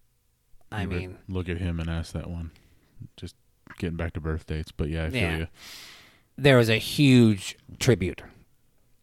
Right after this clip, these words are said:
Speaker 2: Yeah.
Speaker 1: concert that you can still see.
Speaker 2: Yeah, I've seen it.
Speaker 1: It's
Speaker 2: Yeah,
Speaker 1: not, yeah,
Speaker 2: okay,
Speaker 1: I
Speaker 2: yeah,
Speaker 1: mean,
Speaker 2: yeah.
Speaker 1: amazing. I mean, it was at Wembley,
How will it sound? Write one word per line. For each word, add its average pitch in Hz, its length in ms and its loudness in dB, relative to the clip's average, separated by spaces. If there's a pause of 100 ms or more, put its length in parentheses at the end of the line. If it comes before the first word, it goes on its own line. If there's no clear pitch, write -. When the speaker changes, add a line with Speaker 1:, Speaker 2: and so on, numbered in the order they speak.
Speaker 2:
Yeah. 95 120 6
Speaker 1:
concert 95 260 0
that 95 160 -4
you 107 60 -4
can 95 100 -2
still 90 220 -4
see. 78 220 -6
Speaker 2:
Yeah, 101 160 6
I've 87 100 -2
seen 117 200 2
it. - 120 -6
Speaker 1:
It's - 140 -6
Speaker 2:
Yeah, 104 60 -4
Speaker 1:
not, 90 100 0
yeah, - 100 2
Speaker 2:
okay, 87 120 -2
Speaker 1:
I 98 60 -2
Speaker 2:
yeah, 90 140 -2
Speaker 1:
mean, 87 120 -6
Speaker 2:
yeah. 82 100 -8 (760)
Speaker 1:
amazing. 113 960 2
I 92 40 -4
mean, 92 140 -2
it 90 40 0
was 90 100 -2
at 90 120 -6
Wembley, 104 640 6